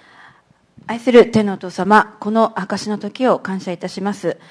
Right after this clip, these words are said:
どうか必要なことを語ることができますように、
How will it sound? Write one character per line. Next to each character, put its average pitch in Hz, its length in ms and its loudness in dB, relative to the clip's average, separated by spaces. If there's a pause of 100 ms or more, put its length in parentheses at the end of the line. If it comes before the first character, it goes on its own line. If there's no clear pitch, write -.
(260)
ど 226 80 2
う 233 60 -4
か 208 200 2
必 - 300 -10
要 196 100 -4
な 190 120 -8
こ 190 100 -12
と 220 180 -2
を 190 40 -2
語 185 280 -8
る 180 80 -8
こ 180 120 -16
と 175 100 -12
が 170 80 -8
で 175 120 -10
き 170 120 -14
ま 180 100 -10
す - 160 -14
よ 165 120 -8
う - 20 -8
に、 226 200 -6